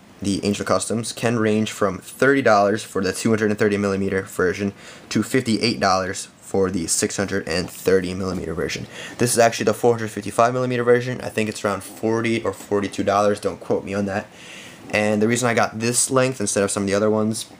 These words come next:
is because it's going to be tested with an Echo One V M G. So the gun is mostly stock, maybe a little bit of replacement parts in it. So I think, felt that would be the best gun to test this barrel in kind of like a vacuum environment. So we will be testing this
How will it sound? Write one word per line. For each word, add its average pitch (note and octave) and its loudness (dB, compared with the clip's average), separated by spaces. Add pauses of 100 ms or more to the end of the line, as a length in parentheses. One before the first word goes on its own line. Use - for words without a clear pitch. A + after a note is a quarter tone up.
is G2+ -2
because G#2 -2
it's - -10
going G#2 0
to - -10
be G2 0
tested G#2+ -2
with G2+ 0
an F2+ -4
Echo G#2+ 2
One G2+ 0
V G2 0
M G2 -2
G. G2+ 0 (540)
So G#2+ 4 (300)
the A#2 -2
gun C3+ 2
is D3 -2
mostly C3+ 2
stock, - 2
maybe G#2 0
a F#2+ -2
little G#2+ 2
bit G2+ 4
of F#2+ 2
replacement G2 -2
parts F#2+ -2
in F#2 -2
it. F2 -4
So G2+ 4 (340)
I - 2
think, B2 4
felt A#2+ 4
that A2+ 6
would G#2+ 4
be G#2+ 0
the G#2 -2
best G2+ 2
gun G2+ 2
to G2+ -6
test - 0
this G2 0
barrel F#2+ 2 (240)
in G2 -6
kind G2 0
of F#2 -4
like G2 -2
a G2 0
vacuum G2 0
environment. E2 -4 (120)
So F#2+ 0
we F#2+ 0
will A2+ 4
be A2 0
testing G#2 0
this G2 -2